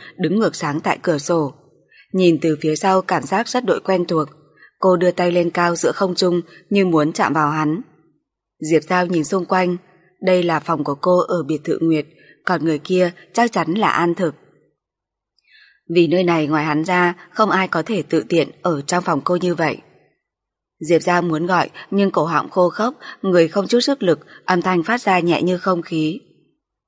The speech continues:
An Thực nói chuyện điện thoại xong, vừa quay đầu liền phát hiện Diệp Giao đang nhìn mình. Hắn vui mừng tiến đến.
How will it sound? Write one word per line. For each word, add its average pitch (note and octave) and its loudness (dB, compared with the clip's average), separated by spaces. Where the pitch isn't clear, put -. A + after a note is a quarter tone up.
An F3+ 2
Thực - -6
nói D#3 0
chuyện D3+ -2
điện D#3 0
thoại C#3 -2
xong, F3 -2
vừa F#3 4
quay G3 0
đầu E3 2
liền D3+ 0
phát A#3 -2
hiện F#3+ -2
Diệp D#3+ -2
Giao F3+ 0
đang F3+ 0
nhìn D#3 0
mình. D3+ 0
Hắn E3+ -2
vui F#3+ 0
mừng E3 0
tiến D#3 0
đến. D#3+ 0